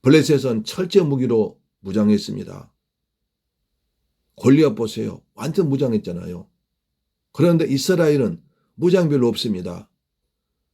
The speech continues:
그렇게 철저하게 무장된 군대와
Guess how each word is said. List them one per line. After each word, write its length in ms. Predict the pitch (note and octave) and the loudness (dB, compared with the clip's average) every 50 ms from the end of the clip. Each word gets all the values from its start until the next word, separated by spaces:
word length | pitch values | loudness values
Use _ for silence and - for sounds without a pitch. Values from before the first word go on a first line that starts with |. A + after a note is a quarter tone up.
| _ _ _ _ _ | _ _ _ _ _
그렇게 500 | - C3+ D#3 D#3+ D#3+ - D#3+ D3+ C#3+ C3+ | 4 4 4 4 2 4 4 4 4 4
철저하게 520 | - - D#3 E3+ E3 - D#3+ D3 D3 D3 | 2 0 0 0 0 0 0 2 2 2
무장된 720 | C3+ A2 A2 C3 C#3 C3+ C#3+ C3+ C3+ C3+ C3 C3 B2 B2 A2 | 2 2 2 0 0 0 0 0 0 0 0 0 -2 -2 -4
군대와 640 | - A#2+ A#2 C3 C3+ C3 C3 C#3 D3+ E3 - - | -4 -4 0 0 2 2 2 0 0 -2 -6 -10